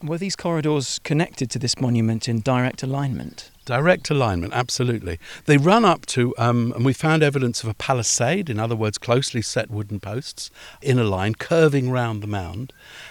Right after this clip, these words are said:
Speaker 2: And that palisade was actually revetting, supporting an earthen mound, which we'd never known about before. So the current theory is this whole site perhaps started as a dolmen and an earthen mound,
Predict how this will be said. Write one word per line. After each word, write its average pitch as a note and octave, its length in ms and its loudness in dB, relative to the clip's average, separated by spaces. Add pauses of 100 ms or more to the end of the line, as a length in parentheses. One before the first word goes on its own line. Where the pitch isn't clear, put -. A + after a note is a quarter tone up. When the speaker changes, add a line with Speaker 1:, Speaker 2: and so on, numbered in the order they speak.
(120)
Speaker 2:
And C#3 360 2
that - 260 0
palisade E3+ 600 2
was A2+ 140 -2
actually C#3 400 -4 (340)
revetting, D3+ 640 0
supporting C#3+ 800 -2
an A#2 140 -2
earthen C3+ 440 0
mound, D#2 340 -8 (640)
which D#3+ 240 0 (260)
we'd A#2+ 200 2
never F#2+ 200 0
known E2 220 -2
about D2+ 240 -12
before. E2+ 400 -14 (420)
So B2 240 4
the A#2 140 2
current C#3+ 400 2
theory G2+ 320 2
is G2 160 -2
this - 200 -8
whole A#2 180 -6
site G#2+ 340 -4
perhaps - 260 -10
started F2+ 380 -6
as E2 140 -8
a F2 40 -10 (120)
dolmen F3 520 -4 (640)
and A2 160 0
an G#2 140 -4 (100)
earthen B2+ 360 2
mound, D#3+ 440 -4